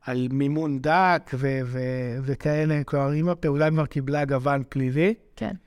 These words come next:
Speaker 1: אז, אה, אז יכול להיות שזה מה שיקרה, אבל זה במקרים חריגים.
Speaker 2: חריגים, אוקיי.
Speaker 1: טוב, והגנה נוספת,
Speaker 2: Mhm.
Speaker 1: אה,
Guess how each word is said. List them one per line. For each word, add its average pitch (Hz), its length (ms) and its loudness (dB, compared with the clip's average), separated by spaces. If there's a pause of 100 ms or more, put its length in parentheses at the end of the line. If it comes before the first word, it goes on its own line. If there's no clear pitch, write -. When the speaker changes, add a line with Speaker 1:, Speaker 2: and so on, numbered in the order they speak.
(320)
Speaker 1:
אז, 120 320 -2
אה, 131 300 2
אז 123 240 -2
יכול 160 320 0
להיות 156 260 2
שזה 139 260 -2
מה 135 120 0
שיקרה, 190 420 0
אבל 160 120 2
זה 127 140 -2
במקרים 127 440 -2
חריגים. 117 240 -4
Speaker 2:
חריגים, 170 340 0 (380)
אוקיי. 214 360 -2 (1120)
Speaker 1:
טוב, 135 260 -2
והגנה 139 420 2
נוספת, 196 680 -2 (260)
Speaker 2:
Mhm. 214 40 2
Speaker 1:
אה, 139 720 0